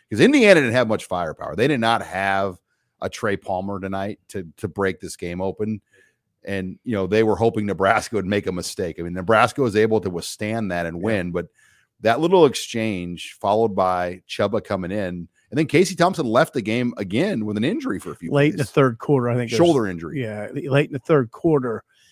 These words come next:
Speaker 2: he got smacked in the pocket by number zero. And he was down, he was down on the turf, got back, but told Mickey, "I'm not going out of the game." They put Chubb in for one play. Yeah, Chubba ran a, an option, yeah, left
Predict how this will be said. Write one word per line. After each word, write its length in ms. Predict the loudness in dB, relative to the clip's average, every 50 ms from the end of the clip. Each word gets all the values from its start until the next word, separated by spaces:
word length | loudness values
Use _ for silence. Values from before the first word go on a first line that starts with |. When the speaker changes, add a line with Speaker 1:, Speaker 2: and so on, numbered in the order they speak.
| _ _ _
Speaker 2:
he 100 | -6 -4
got 220 | -4 -4 -6 -8 -12 _
smacked 680 | -12 -12 -10 -6 -2 0 2 4 4 4 2 0 -2
in 80 | -6 -6
the 80 | -8
pocket 640 | -10 -4 -2 0 2 2 0 -2 -6 -10 -10 -10 -8
by 100 | -8 -6
number 280 | -4 -4 -4 -4 -4 -6
zero. 680 | -8 -8 -6 -4 -4 -4 -4 -6 -8 -10 -14 -18 -20 _ _ _ _ _ _ _ _ _ _ _ _ _ -8 -6
And 460 | -4 -2 -2 -2 -4 -6 -8 -10 -14 -8
he 180 | -4 -2 0 0
was 180 | 0 0 0
down, 560 | 0 2 2 4 4 2 2 0 -2 -4 -6 _ _ _
he 100 | -2 -2
was 140 | 0 0 2
down 220 | 2 2 2 2
on 100 | 0 0
the 80 | -2 -6
turf, 420 | -6 -4 -4 -4 -4 -4 -4 -4
got 240 | -2 -2 -2 -2 -2
back, 300 | -2 -2 -2 -4 -6 -8 _ -14
but 140 | -14 -6 0
told 340 | 2 2 2 2 0 -4 -8 -10
Mickey, 380 | -8 -2 0 0 0 0 -2 0
"I'm 100 | 2 2
not 160 | 2 2 0
going 200 | 0 -2 0 0
out 100 | 0 -2
of 60 | -2
the 60 | -4 -4
game." 280 | -4 -2 -2 -2 -4
They 80 | -6 -4
put 240 | -2 0 0 0 2
Chubb 240 | 4 4 6 6
in 140 | 4 2 2 0
for 100 | -4 -6
one 300 | -4 -2 0 0 0 -2
play. 380 | -4 -6 -4 -4 -4 -6 -8 -12 _ _ _ _ _ _ _ -4
Yeah, 220 | -4 -4 -4 -6
Chubba 380 | -8 -2 0 2 2 4 2 2
ran 260 | 2 0 0 -2 -4
a, 160 | -6 -8 -12 -14 -20 -20 -20 _ _ -14
an 100 | -12 -2 2
option, 560 | 4 4 4 4 0 -6 -10 -10 -12 -12 -14 _
yeah, 200 | -8 -8 -6 -6
left 520 | -4 -4 -2 -2 -2 -2 -4 -8 -14 _